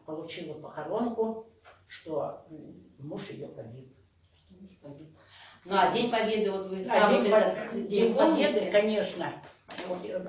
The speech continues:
Speaker 1: помню вот это с-, солнце, какую-то радость. Н-, на улице все ходят, э, слёзы текут, м, у женщин, те, которых, э, э, мужья вернулись или сыновья,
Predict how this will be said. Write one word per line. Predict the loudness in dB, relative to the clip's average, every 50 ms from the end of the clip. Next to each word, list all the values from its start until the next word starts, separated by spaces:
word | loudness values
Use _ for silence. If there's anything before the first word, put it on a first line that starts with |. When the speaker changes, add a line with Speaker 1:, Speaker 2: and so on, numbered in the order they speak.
| -12 -10 -4 0
Speaker 1:
помню | 2 2 2 2 0 -2 -4 -6
вот | -8 -6 -6 -6
это | -6 -4 -6
с-, | -6 -6 -8 -10 -14
солнце, | -14 -4 2 4 4 4 4 2 0 -2 -8 -8 -10 -10 -14 -18 -20 _ _ _
какую-то | _ -8 -6 -6 -8 -4 -2 0 2
радость. | 2 2 2 2 0 -6 -8 -12 -16 -20 _ _ _ _ _ _ _ -20 _ _ _
Н-, | -12 -10 -10 -10 -6
на | -2 -2 0 2 2
улице | 2 0 0 0 -2 -2 -4 -4 -6 -6 -6
все | -6 0 2 4 4 4 2 0 -4 -6
ходят, | -4 -2 -2 0 0 0 -2 -2 -6 -10 -16 -18 -20 _ _ _ _ _ -16
э, | -16 -16 -14 -16
слёзы | -16 -10 -8 -2 2 4 8 8 6 6 6 2 2 0 0
текут, | -2 -4 -4 -2 -2 -4 -4 -4 -8
м, | -8 -8 -8 -8 -8 -8 -8 -8 -10 -12 -12 -12 -12 -12 -12 -12 -12 -10
у | -8 -6
женщин, | 0 2 2 2 2 0 -4 -6 -6 -8 -10 -12 -16 -20 -20 -20 _ _
те, | -2 0 2 4
которых, | 4 2 2 2 2 0 0 0 -4 -4 -4
э, | -2 -2 -2 -2 -4 -10 -12 -16 -16 -12
э, | -10 -10 -8
мужья | -8 -10 -10 -8 -2 0 0 0 0 -2
вернулись | -4 -4 -4 -4 -4 -4 -4 -4 -6 -6
или | -6 -6 -6
сыновья, | -8 -8 -8 -8 -6 -6 -6 -2 -2 0 0 -2 -4